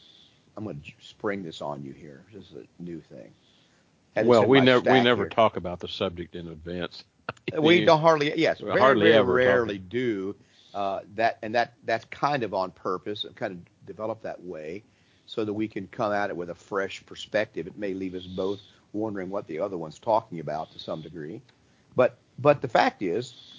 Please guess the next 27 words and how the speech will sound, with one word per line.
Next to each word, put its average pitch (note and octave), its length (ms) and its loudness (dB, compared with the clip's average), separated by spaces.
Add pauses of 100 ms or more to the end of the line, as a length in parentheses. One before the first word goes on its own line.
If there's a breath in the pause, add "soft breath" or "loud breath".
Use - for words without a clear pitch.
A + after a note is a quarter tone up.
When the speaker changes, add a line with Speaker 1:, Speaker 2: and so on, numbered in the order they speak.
(120)
Speaker 1:
um, A#2 340 0 (580)
it, B2 280 -8 (580)
we C3 120 -8
try C#3+ 240 0
to, G#2 160 0 (340)
we B2+ 60 -12
try C3+ 200 2
to A#2 100 -2 (500)
have A#2+ 280 -4
the G#2+ 80 -12
same B2 320 -2
kind A2+ 220 0
of - 60 -4
attitude G#2+ 420 -2
about F#2 340 -4
these F#2+ 200 -12
things F#2 240 -10
as D#2+ 140 -14
you A#2+ 120 -4
do. F#2+ 140 -6
We G2 100 -6
run G#2+ 180 -4
across A2 360 -4
things F2 240 -10
all F2 160 -6
the F2 100 -20
time. G2 300 -4